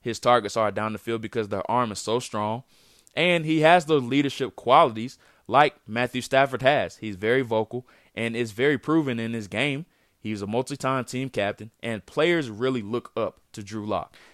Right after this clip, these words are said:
And that's something that's gonna have to improve with him, is just his footwork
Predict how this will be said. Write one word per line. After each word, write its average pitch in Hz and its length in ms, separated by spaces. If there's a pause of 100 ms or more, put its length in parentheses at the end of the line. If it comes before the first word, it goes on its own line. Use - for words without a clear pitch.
(200)
And 110 140
that's 165 180
something 156 300
that's 135 200
gonna 117 220
have 117 200
to 101 80
improve 127 420
with 117 160
him, 156 260 (120)
is 110 220
just 170 200
his 120 160
footwork 113 480